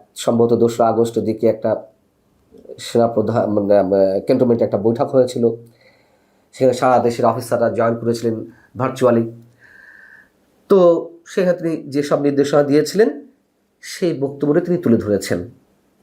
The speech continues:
এই তো। এবং শেষ পর্যায়ে এসে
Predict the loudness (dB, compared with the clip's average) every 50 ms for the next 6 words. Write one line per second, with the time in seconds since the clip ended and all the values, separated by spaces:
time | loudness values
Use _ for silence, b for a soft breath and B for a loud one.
0 | _ _ _ _ _ _ _ _ 0 0 0 0 0 -2 -2 -4 -8 -18 B B
1 | B B B B B B B B B B B B B B B B B B _ _
2 | _ _ _ _ _ _ 2 2 2 4 4 2 2 0 -6 -14 _ _ _ _
3 | _ _ _ -20 -20 -8 -4 -4 -4 -4 -4 -6 -4 -4 -2 0 2 2 4 2
4 | 2 2 0 0 0 -4 -4 -2 0 0